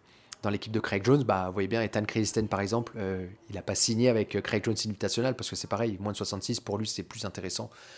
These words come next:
d'aller combattre à la D C C plutôt que de combattre au Craig Jones Invitational pour la suite de sa carrière, quoi.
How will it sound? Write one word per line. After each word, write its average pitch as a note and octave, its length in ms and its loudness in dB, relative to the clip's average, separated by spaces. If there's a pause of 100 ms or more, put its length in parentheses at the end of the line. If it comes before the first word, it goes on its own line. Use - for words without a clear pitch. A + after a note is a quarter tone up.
(240)
d'aller G2+ 140 -2
combattre G#2 320 -2
à G2+ 40 4
la G2+ 100 2
D G2+ 100 0
C G2 160 0
C A#2 260 2 (340)
plutôt G#2+ 200 -2
que F#2+ 120 -4
de - 60 -8
combattre G#2 380 0
au F#2+ 60 -2
Craig G2+ 240 -4
Jones G#2 120 -2 (120)
Invitational G#2 520 -2
pour G#2+ 140 -6
la F#2 80 0
suite G#2+ 200 -6
de G2+ 80 -8
sa F2+ 160 -2
carrière, G#2+ 300 -2
quoi. G2+ 160 -10